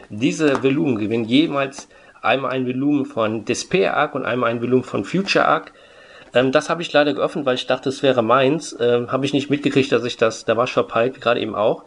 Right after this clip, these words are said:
Also derjenige, der es bekommt, wundert dich nicht, warum da keine Folie drum ist. Also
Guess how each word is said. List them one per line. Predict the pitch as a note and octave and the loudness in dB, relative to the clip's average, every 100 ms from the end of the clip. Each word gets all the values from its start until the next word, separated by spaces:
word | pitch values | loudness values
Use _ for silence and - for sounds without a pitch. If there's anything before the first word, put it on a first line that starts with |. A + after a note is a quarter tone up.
| - - - - - | -20 -18 -18 -18 -4
Also | A#2+ B2+ B2 | 0 2 2
derjenige, | - C3+ C#3+ D3 C#3+ C3 | 0 0 4 4 4 2
der | B2+ | 0
es | B2+ | -2
bekommt, | - C3 - B2 C3 B2 | -6 -6 -2 -2 -4 0
wundert | D#3 D#3 | 2 2
dich | C3+ | -2
nicht, | C#3+ C3+ | -6 -4
warum | A#2+ | -2
da | A#2 | -2
keine | A#2 A#2+ | -2 -4
Folie | A#2 A#2+ A#2 | -2 -2 0
drum | G2+ G2+ | 0 0
ist. | G#2+ | 2
Also | - A2+ A2 | 2 2 0